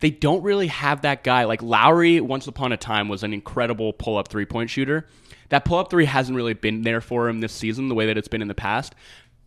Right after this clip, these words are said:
Fred VanVleet, the same thing. He's a really good shooter off of the catch, not particularly good off of the dribble. I actually think that Boogie could survive in the pick and roll by sort of dropping back against pretty much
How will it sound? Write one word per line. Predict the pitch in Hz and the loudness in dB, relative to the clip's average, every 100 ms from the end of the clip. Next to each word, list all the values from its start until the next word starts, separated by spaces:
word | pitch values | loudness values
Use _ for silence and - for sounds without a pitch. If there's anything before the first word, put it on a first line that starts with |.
| _ | _
Fred | - 160 | 4 6
VanVleet, | 185 147 156 135 | 6 4 2 0
the | |
same | - 131 120 | 0 0 0
thing. | - 123 107 | 0 -2 0
He's | 113 | -2
a | 113 | 0
really | 127 123 | 2 2
good | 117 | 0
shooter | 131 120 117 | 2 4 4
off | 110 | 2
of | 110 | -2
the | |
catch, | 104 147 131 - 110 | -2 0 0 -2 -4
not | 110 117 - | 0 2 0
particularly | 123 117 110 107 101 | -6 -6 -4 -2 -2
good | 107 101 | 0 2
off | 101 | 0
of | 104 | -2
the | 101 | 0
dribble. | 135 165 98 101 - _ _ - - - _ _ _ _ | 2 2 0 -2 -10 _ _ -20 -20 -20 _ _ _ _
I | 131 160 | 8 10
actually | 196 190 170 | 10 6 0
think | - 143 127 - - _ _ _ - | 2 0 0 -10 -18 _ _ _ 0
that | 127 117 113 - - 117 | 6 8 8 4 -8 2
Boogie | 139 135 127 | 4 4 2
could | 143 117 | 0 -4
survive | - 110 107 120 107 92 95 - - _ - | -4 -4 2 4 4 2 -4 -10 -20 _ 0
in | 127 | 0
the | 123 | 0
pick | 127 - | -2 -2
and | 110 | 0
roll | 104 104 104 - | 2 2 2 0
by | 101 | -2
sort | 107 117 | 0 0
of | 104 | 0
dropping | 110 104 104 107 | 2 2 2 -2
back | 98 95 92 - - - - - | 0 0 0 -6 -20 -20 -12 -4
against | 117 120 113 - - - | 2 4 4 -2 -12 0
pretty | 151 147 | 4 4
much | 135 | 4